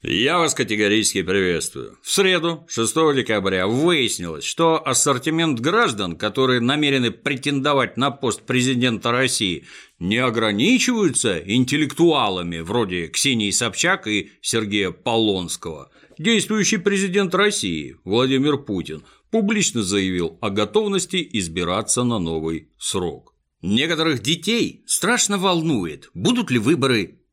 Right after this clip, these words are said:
честными. Ну, если честные выборы — это такие выборы, где всех должен победить уголовник Навальный, то, видимо, нет, не будут.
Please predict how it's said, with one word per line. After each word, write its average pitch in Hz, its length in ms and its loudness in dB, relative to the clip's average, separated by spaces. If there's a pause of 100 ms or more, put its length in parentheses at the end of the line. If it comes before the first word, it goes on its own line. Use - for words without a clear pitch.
(100)
честными. 80 920 -2 (340)
Ну, 117 260 2
если 101 520 -4
честные 131 680 2
выборы — 101 420 0
это 92 240 0
такие 139 640 0
выборы, 117 460 2
где 92 200 -4
всех 117 360 0
должен 104 400 -2
победить 117 560 -2 (100)
уголовник 117 720 0
Навальный, 139 720 0 (180)
то, 190 200 4
видимо, 190 400 -2
нет, 98 380 -2 (280)
не 92 180 -2
будут. 73 560 -10